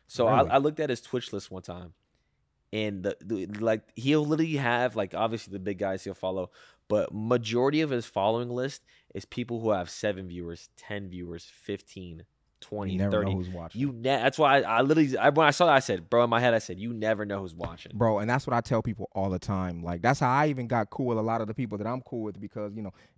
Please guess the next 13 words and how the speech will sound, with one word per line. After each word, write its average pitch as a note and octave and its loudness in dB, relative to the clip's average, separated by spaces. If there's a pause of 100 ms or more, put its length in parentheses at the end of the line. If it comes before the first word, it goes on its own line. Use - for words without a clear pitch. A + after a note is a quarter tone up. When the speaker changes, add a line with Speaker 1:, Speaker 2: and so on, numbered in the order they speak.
(140)
Speaker 2:
athletes, A#2 0 (280)
actors, A2+ -6 (520)
'cause D#3 2
you E3+ 4
never E3 6
know C#3 2
who's A#2 -4
watching. F#2 -8
Speaker 1:
Bro, G#2+ 6
like F#2 -2
I A2 2
said, G#2+ 4
he A2 -2